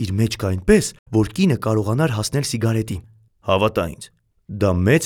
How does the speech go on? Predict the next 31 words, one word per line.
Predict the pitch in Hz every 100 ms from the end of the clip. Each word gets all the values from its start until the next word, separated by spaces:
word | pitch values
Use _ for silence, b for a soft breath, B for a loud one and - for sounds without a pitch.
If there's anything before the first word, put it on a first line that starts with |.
| 151
հետք | 160
է | 107 98
թողնում | 92 90 90
քո | 107 -
անձնական | 98 95 92 87 95
կյանքի, | 101 104 - 104 -
քո», | - 110 110 B - -
խելք, | 190 151 - - - B B 151
Աստված | - 175 170
վկա, | 120 -
դու | - -
ինձ | 202 -
կսպանես, | - - 269 254 - _ -
Տեր | 160 110
իմ։ | - B B B B 220
Իսկ | 143
դու | 226
երբևէ | 180 220 208 214
լսել | 175 - 247
ես, | 180
թե | 143
նա | 143 147
ինչպես | 156 151
է | 120
նկարագրում | 120 123 131 151 131
որևէ | 135 147 135 127
մեկին։ | 120 - - 156
Նկատի | 185 214 220
ունեմ | 220 208 -
տղամարդու։ | 208 208 208 190 120 - B B
Դե, | -